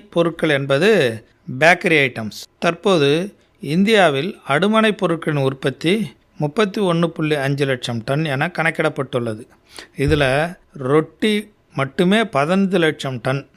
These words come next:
மற்றும் பிஸ்கட்டுகள் பன்னெண்டு லட்சம் டன். இதில் நாற்பத்தெட்டு சதவிகிதம்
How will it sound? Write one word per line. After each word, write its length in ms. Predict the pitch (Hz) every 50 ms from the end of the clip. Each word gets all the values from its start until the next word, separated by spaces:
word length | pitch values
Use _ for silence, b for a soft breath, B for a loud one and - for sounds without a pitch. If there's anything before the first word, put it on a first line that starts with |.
| _ _ -
மற்றும் 360 | 156 147 139 147 156 151 147 131
பிஸ்கட்டுகள் 640 | 139 160 160 - - 226 202 175 185 156 160 180 233 254 - b b b _ -
பன்னெண்டு 300 | - 147 165 180 190 185
லட்சம் 380 | 180 170 151 135 - 127 117 107
டன். 180 | - 117 117 120 - _ _ _ -
இதில் 360 | 156 160 185 196 185 170 185 196 175
நாற்பத்தெட்டு 720 | 147 151 175 196 190 - 220 202 - 226 196 180 196 180
சதவிகிதம் 760 | - - 147 147 175 185 185 180 165 151 127 123 127 147